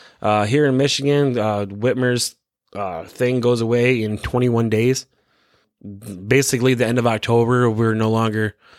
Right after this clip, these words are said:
res-, have any restrictions. Corona restrictions. We can go to, back to life as normal, I guess.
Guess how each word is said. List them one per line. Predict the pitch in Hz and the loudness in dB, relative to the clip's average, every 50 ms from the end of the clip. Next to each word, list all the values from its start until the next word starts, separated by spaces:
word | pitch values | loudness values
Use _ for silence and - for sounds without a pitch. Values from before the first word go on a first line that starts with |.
| - _ _ _ | -20 _ _ _
res-, | - 110 107 - - - | -4 -2 -2 -2 -2 -4
have | - - 113 110 107 | -4 -2 -2 0 2
any | 110 110 110 | 2 0 0
restrictions. | 104 101 98 - - - 139 139 - - 175 170 185 185 - - - _ _ _ _ _ _ _ _ _ _ _ _ _ _ _ | 0 0 -2 -2 0 0 0 0 0 0 0 0 -2 -2 -6 -10 -16 _ _ _ _ _ _ _ _ _ _ _ _ _ _ _
Corona | - - 120 123 123 127 135 143 | -8 -4 0 2 2 2 2 2
restrictions. | 143 147 151 143 - 170 160 151 - 170 170 170 160 135 | 2 2 2 0 0 0 0 0 0 0 0 0 0 0
We | 123 120 120 | -2 0 0
can | 123 123 | 0 2
go | 117 120 117 117 | 2 2 2 4
to, | 113 110 101 - _ - _ _ _ | 2 0 -2 -4 _ -20 _ _ _
back | - 131 127 120 104 - | -2 0 0 0 0 -2
to | 123 | -2
life | 117 120 123 127 120 | -2 0 0 0 0
as | 120 107 98 95 | -2 -4 -6 -6
normal, | 95 113 131 156 185 190 185 | -4 -4 -2 -2 -2 -2 -4
I | 185 180 | -4 -4
guess. | 175 185 196 214 220 214 - - | -4 -4 -4 -4 -4 -6 -10 -16